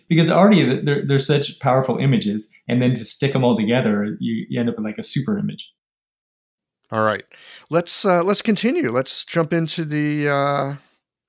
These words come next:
Speaker 2: let's jump into the Tai Yin and Yang Ming. Spleen, the stomach, all these things, lungs, large intestine.
Speaker 1: Yeah. So, uh, keeping with our archetype, uh, patient, right? This, uh, the spleen patient, I, I'm not sure how we should present this. So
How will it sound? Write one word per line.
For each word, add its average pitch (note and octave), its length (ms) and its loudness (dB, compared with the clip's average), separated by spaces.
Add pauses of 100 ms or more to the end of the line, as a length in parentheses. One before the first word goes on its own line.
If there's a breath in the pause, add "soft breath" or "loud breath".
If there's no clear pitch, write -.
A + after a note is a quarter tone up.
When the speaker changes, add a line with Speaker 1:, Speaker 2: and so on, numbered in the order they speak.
(180)
Speaker 2:
let's - 120 -16 (100)
jump D3+ 220 -4
into D3 180 -2
the C3+ 100 -2
Tai C#3+ 360 0
Yin D3+ 260 2
and C#3+ 160 0
Yang C#3 300 2
Ming. D#3+ 380 -2 (1080)
Spleen, C#3+ 720 -2
the F2+ 60 -18
stomach, - 480 -8
all A#2 140 -4
these C3+ 240 -6
things, - 360 -12
lungs, B2 540 -2
large B2+ 200 -8
intestine. C#3+ 540 -6 (420)
Speaker 1:
Yeah. A#2+ 300 -8
So, C3+ 380 -2
uh, C3 220 -2 (280)
keeping D#3+ 300 2
with C3+ 120 2
our A#2+ 140 2
archetype, C3 580 0
uh, A2 380 -2 (100)
patient, B2+ 380 -2
right? G#2+ 240 -4 (300)
This, B2 260 -2
uh, A2 300 -2 (100)
the A#2 100 -8
spleen D3 580 -2
patient, A2 380 -2 (320)
I, C#3 100 -6
I'm C#3+ 220 0
not F3+ 120 2
sure D#3+ 160 0
how D3+ 100 2
we C#3+ 100 0
should C3+ 160 -2
present B2+ 280 0
this. A#2 180 -2
So B2+ 200 -2